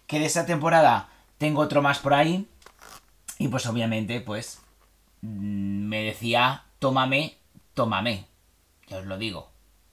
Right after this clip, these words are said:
Seguimos ahora con Lorin, eh, ese es el disco Heal,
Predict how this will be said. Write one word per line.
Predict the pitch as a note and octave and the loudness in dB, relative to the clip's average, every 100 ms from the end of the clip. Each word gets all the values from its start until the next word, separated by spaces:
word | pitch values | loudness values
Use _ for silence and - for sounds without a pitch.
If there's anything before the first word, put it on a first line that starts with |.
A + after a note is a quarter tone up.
| _ _ _ | _ _ _
Seguimos | - B3+ D4 C#4 C4 C4 - - | 2 6 8 8 6 4 2 10
ahora | F3+ F3+ F3+ F#3 | 12 12 12 10
con | - E3 F#3+ - | 8 8 8 4
Lorin, | E3 D3+ D3 C#3+ E3 F3 F3 A3 - | 4 10 12 12 12 6 4 2 4
eh, | C#3 C3 B2+ - | 6 8 6 4
ese | C3+ B2+ | 0 -2
es | A#2+ | -4
el | C3 B2 | -2 -2
disco | B2 C3 A#2+ | 0 2 2
Heal, | A#2+ D#3+ F#3+ F3+ G3 D#4+ | 0 0 4 6 6 4